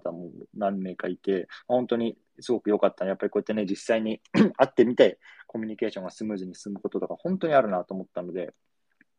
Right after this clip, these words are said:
あの、またこと、今年も何かあれば帰りたいなと思ってます。どうもありがとうございます。えっと、もう一回、もう一個来てますね。山黒ちゃんですね。どうもありがとうございます。実は山黒ちゃんも僕は、あの、クローンX東京で挨拶させてもらってっ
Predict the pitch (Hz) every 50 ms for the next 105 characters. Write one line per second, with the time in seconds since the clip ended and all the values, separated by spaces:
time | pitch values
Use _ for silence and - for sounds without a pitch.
0 | - - - 95 95 95 95 95 98 107 - - - - 110 - - - 107 101
1 | - - 104 - 110 104 104 104 101 90 - - - - - - - - - -
2 | - 113 107 92 - - - - 98 95 95 - - 98 95 95 117 127 123 -
3 | - 101 95 92 - _ _ - 104 107 110 110 - - - - - - _ _
4 | _ _ _ _ - 117 104 95 95 101 - 101 90 98 98 98 107 113 113 -
5 | - - - - - _ _ _ _ _ _ _ _ - - - - - - -
6 | _ _ _ _ _ - 117 104 _ _ - - - - _ - 117 131 156 175
7 | 190 196 196 202 202 190 185 _ _ _ - - 139 135 - - _ _ _ _
8 | _ _ _ _ _ - - 185 185 - 98 - - - 90 85 - - 110 107
9 | 101 101 113 135 165 170 170 170 156 143 - 143 131 127 117 104 - 95 95 95
10 | 104 107 98 98 98 92 - - - 92 92 - - 139 - 156 117 107 120 151
11 | 156 - 170 160 151 151 139 135 127 120 123 - 127 123 117 110 - - _ -
12 | 104 101 101 101 - - 113 110 110 110 - - - - - 113 101 - 95 90
13 | 85 95 - - 101 101 95 95 87 - - - - 92 - 95 92 92 92 87
14 | _ _ - 90 -